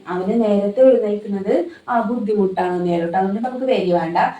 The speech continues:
It's difficult for him to get up early. ഇനി വളരെ ബുദ്ധിമുട്ടാണെന്ന് പറയണമെങ്കിൽ നമുക്കിവിടെ വെരിയും കൂടെ ആഡ് ചെയ്തിട്ട് പറയാം ട്ടോ. ക്ലിയർ? നെക്സ്റ്റ് സെന്റൻസ്,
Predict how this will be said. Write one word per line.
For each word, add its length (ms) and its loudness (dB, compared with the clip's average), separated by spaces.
It's 160 0
difficult 520 2
for 420 -4
him 140 -2
to 100 -6
get 200 -4
up 400 -6
early. 120 -2
ഇനി 320 -4
വളരെ 360 2
ബുദ്ധിമുട്ടാണെന്ന് 760 0
പറയണമെങ്കിൽ 520 -2
നമുക്കിവിടെ 580 -2
വെരിയും 320 2
കൂടെ 160 2
ആഡ് 200 2
ചെയ്തിട്ട് 380 -6
പറയാം 300 -4
ട്ടോ. 360 -2
ക്ലിയർ? 300 0
നെക്സ്റ്റ് 360 -2
സെന്റൻസ്, 560 0